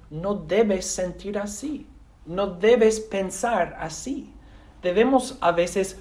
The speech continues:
sí escuchar, pero también confrontar sus sentimientos y pensamientos, para que ellos en su juventud empiecen a aprender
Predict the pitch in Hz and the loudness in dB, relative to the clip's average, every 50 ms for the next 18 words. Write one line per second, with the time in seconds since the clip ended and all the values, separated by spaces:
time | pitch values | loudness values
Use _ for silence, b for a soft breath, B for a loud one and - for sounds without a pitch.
0 | - - - - 247 247 214 - 208 208 208 - - - 226 214 208 - 262 277 | -16 -12 -4 -2 0 2 4 6 6 6 4 2 0 -2 -2 -2 2 4 4 6
1 | 247 170 147 - - - - - - B B B B B B - 202 202 208 214 | 6 6 2 0 -2 -6 -12 -16 -20 B B B B B B -2 -2 2 4 4
2 | 220 220 220 214 202 208 - - - - 233 233 233 226 214 - - 214 208 208 | 4 6 4 4 2 0 -2 -4 0 2 2 4 2 2 0 0 0 4 4 6
3 | 202 190 180 175 - 220 240 285 302 269 - - - 226 202 202 - - 180 165 | 4 4 2 2 2 4 6 6 6 4 2 0 0 0 0 2 2 0 0 0
4 | 160 - 175 160 151 147 139 135 135 139 139 135 - 135 135 135 131 117 110 - | 0 -2 -4 -2 0 2 2 2 0 -2 -4 -4 -4 -4 -4 -4 -4 -4 -6 -8
5 | - 110 104 104 104 95 98 - - - - - - - - b b b b b | -8 -8 -6 -6 -6 -8 -10 -12 -18 -18 -20 -18 -18 -18 -20 b b b b b
6 | b b b - 170 170 180 180 - 180 - 196 202 214 208 220 214 208 208 208 | b b b 0 2 2 2 0 -2 0 2 4 4 6 8 8 6 6 6 2
7 | - - 180 180 180 - 220 202 208 240 226 208 196 190 190 - 262 262 247 226 | 0 -2 -2 -2 0 -2 -2 0 0 0 2 4 2 2 2 2 2 2 2 2
8 | 208 - - 180 175 165 - - 190 202 214 208 208 202 190 175 160 - 180 175 | 0 -2 -4 -4 -6 -6 -6 0 4 4 4 4 4 2 0 2 4 4 2 2
9 | - 160 156 143 139 147 185 196 180 160 147 B | 2 0 0 0 2 4 6 8 8 6 6 B